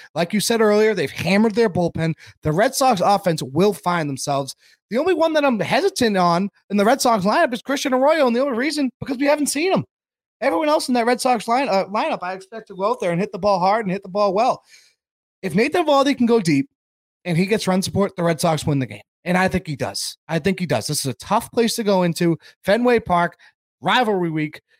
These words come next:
When, when do you ever he-, see people this excited for a Red, uh, a Red Sox baseball game? Uh, you and I are different.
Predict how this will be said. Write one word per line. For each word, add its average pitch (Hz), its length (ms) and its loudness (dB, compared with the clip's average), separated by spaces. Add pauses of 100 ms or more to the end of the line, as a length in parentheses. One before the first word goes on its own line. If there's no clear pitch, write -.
(760)
When, 262 400 0
when 214 300 -4
do 320 60 0
you 247 120 2
ever 233 160 2
he-, 180 140 -2
see - 200 -2
people 175 280 -4
this 170 180 -2
excited 160 320 0
for 135 180 -4
a 127 60 -2
Red, 131 240 -4
uh, 131 180 -4
a 139 100 -6
Red 143 220 -2
Sox - 240 -4
baseball 117 380 -8
game? 101 240 -18 (320)
Uh, 180 120 0
you 262 220 4
and 339 100 4
I 285 140 4
are 240 80 4
different. 170 380 -4